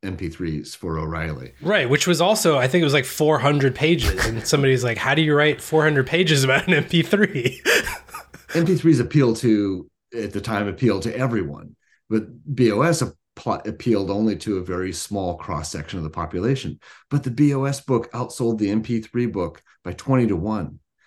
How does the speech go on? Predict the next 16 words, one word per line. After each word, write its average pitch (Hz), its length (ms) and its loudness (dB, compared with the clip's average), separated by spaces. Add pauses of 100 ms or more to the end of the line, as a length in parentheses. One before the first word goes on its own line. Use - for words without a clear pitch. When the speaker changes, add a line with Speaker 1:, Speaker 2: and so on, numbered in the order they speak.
(260)
Speaker 1:
You 117 80 -4
know 92 100 -2
why? 87 380 -4
Because 127 440 0 (120)
almost 127 320 0
nobody 165 400 4
who 123 140 -4
uses 107 280 -6
M 98 140 -6
P 98 140 -6
threes 101 520 2
feels 110 240 0
like 90 140 -6
they 95 100 -4
need 85 160 -4
help. 90 320 -10